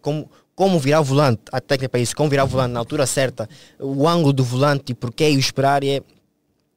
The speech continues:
é muito difícil para uma pessoa, eh,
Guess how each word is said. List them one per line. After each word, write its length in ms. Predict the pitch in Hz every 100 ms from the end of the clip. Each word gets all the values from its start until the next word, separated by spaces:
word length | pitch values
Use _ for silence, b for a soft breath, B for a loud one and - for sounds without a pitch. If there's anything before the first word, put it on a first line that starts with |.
| -
é 100 | 131
muito 380 | 143 180 196 156
difícil 480 | 147 - 170 151
para 140 | 135 151
uma 80 | 135
pessoa, 380 | - 151 139 147 b b b
eh, 420 | 127 131 131 127